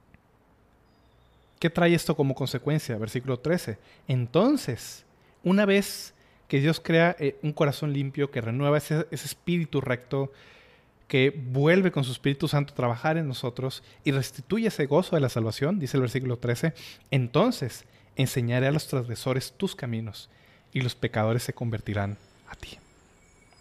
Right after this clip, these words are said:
Lo más maravilloso del universo es que Dios no quiso utilizar ángeles, pudo haber utilizado ángeles, pudo haber utilizado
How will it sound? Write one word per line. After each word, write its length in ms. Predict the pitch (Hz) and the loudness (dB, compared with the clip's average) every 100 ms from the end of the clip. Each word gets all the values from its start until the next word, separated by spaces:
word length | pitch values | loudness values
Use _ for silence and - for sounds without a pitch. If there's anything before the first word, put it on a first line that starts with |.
| _ _ - - | _ _ -20 -2
Lo 100 | 127 | 4
más 160 | 147 190 | 6 6
maravilloso 460 | 202 170 170 - | 6 6 4 2
del 60 | 156 | 0
universo 480 | 139 131 151 - 101 - _ _ - | 2 2 0 -2 -8 -12 _ _ -10
es 140 | - | -6
que 120 | 156 | -2
Dios 400 | 139 147 147 - - - - _ - _ _ _ _ _ _ | 4 4 2 -6 -14 -20 -20 _ -20 _ _ _ _ _ _
no 140 | 160 | 2
quiso 300 | - 220 - | 6 4 4
utilizar 480 | 202 156 147 - 151 | 2 4 2 4 4
ángeles, 760 | 160 160 185 190 - - - - _ 139 143 - | 4 6 4 4 -6 -10 -16 -20 _ -4 -4 4
pudo 220 | 165 190 | 10 12
haber 160 | 196 175 | 12 12
utilizado 500 | 185 143 123 139 135 | 8 4 6 6 8
ángeles, 400 | 147 160 165 170 | 6 4 2 2
pudo 240 | - 147 | 4 6
haber 140 | 156 151 | 8 6
utilizado 720 | 147 135 113 127 135 143 | 4 0 2 2 6 4